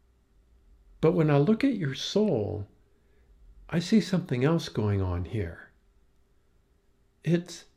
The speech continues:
exhilarating, life-affirming. So one of the most distracting elements to reclaiming your sovereignty is the human experience itself,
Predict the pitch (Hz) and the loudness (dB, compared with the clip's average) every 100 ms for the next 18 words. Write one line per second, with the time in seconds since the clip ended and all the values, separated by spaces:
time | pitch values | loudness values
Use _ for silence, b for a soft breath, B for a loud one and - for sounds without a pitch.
0 | _ 151 143 117 120 202 202 127 101 90 | _ -4 -4 -2 4 6 6 4 0 -4
1 | - - - _ _ _ _ _ _ _ | -10 -14 -20 _ _ _ _ _ _ _
2 | _ _ - 120 120 165 220 226 - 110 | _ _ -12 -2 2 6 6 4 0 -4
3 | - 107 101 90 90 - - _ _ _ | -4 -4 -2 -2 -6 -14 -20 _ _ _
4 | _ _ _ _ _ - - - - _ | _ _ _ _ _ -20 -20 -20 -20 _
5 | _ _ b b b b - 143 135 147 | _ _ b b b b 6 8 8 8
6 | 233 262 202 165 147 143 - 135 127 - | 6 8 6 6 4 2 -4 -6 -4 -4
7 | - 139 165 196 - 196 180 180 135 160 | -4 0 0 0 0 0 0 -2 0 2
8 | 110 92 101 - 120 123 135 - 151 190 | 0 -2 -8 -8 -2 -2 -2 0 2 4
9 | 165 107 101 B B B 135 127 135 - | 6 4 2 B B B 4 6 4 2
10 | - 156 214 180 117 107 - 98 95 127 | 0 2 2 2 0 -2 -4 -4 -2 -4
11 | - B B B - 123 151 143 185 175 | -8 B B B 6 10 10 6 0 2
12 | - 104 110 147 170 - - 98 127 139 | 2 4 4 2 0 -6 -4 0 0 0
13 | 175 175 - 196 214 151 - - | -4 -8 -2 0 0 -2 -8 -20